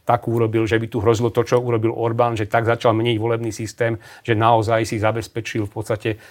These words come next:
aj cez tie zmeny v tých volebných okrskoch tú až ústavnú väčšinu? Nikdy Smer také nič neurobil, čiže ja si nemyslím, že je ohrozená demokracia v jej podstate,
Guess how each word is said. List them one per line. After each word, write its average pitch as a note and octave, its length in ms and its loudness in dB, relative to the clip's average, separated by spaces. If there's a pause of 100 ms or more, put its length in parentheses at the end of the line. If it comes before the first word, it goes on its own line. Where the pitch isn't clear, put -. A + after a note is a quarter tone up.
(100)
aj C3 320 0
cez G#2+ 160 0
tie A#2 80 2
zmeny A2+ 480 -2 (240)
v - 80 -20
tých A2 160 -2
volebných A2+ 400 2
okrskoch A2 560 -4
tú A2+ 240 -2
až A2 240 -4
ústavnú A2+ 320 -4
väčšinu? C#3+ 640 -2
Nikdy C3 240 0
Smer C3+ 160 0
také B2+ 240 0
nič A#2+ 160 -4
neurobil, G#2+ 480 -2
čiže C3+ 240 2
ja C3+ 80 8
si C3 160 0
nemyslím, C#3 640 0 (560)
že B2 160 4
je A#2+ 180 4 (380)
ohrozená A2+ 720 4
demokracia G#2+ 640 -2
v A2 160 -2
jej F#2+ 80 -10
podstate, G2+ 720 -8